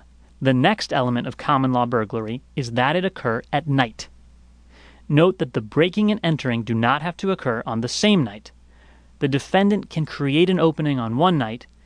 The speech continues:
and then use that opening to gain entry on the next night. All that is required is that the breaking and entering are done at night.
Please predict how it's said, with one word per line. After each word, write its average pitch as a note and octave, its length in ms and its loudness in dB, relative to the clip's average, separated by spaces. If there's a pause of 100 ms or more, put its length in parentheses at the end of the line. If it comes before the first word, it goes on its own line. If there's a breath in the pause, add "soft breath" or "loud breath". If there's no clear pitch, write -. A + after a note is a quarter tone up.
(160 soft breath)
and C3 240 0
then F#3+ 240 4
use E3+ 180 2
that C3 160 0
opening B2+ 380 0
to C3 100 -4
gain B2 220 0
entry C#3 480 -2
on B2 140 -2
the B2+ 60 0
next F#3 360 0
night. - 280 -10 (760 soft breath)
All D#3 200 4
that F#3+ 120 2
is F#3 140 0
required A2 560 -2 (240 soft breath)
is C3+ 140 -4
that C#3 220 -4
the B2+ 100 -2
breaking E3 680 0
and G3 180 0
entering D3+ 520 -2
are D#3 100 0
done A2+ 380 -2
at C#3+ 180 -4
night. A2+ 300 -8